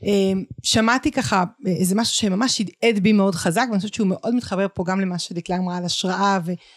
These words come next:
ושאנחנו גדלנו בעולם שבו אנחנו בסולם. גם אם אנחנו עושים את הדבר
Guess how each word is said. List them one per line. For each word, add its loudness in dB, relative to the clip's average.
ושאנחנו 0
גדלנו 2
בעולם 2
שבו 2
אנחנו -2
בסולם. 2
גם 4
אם 6
אנחנו 2
עושים 0
את 2
הדבר 2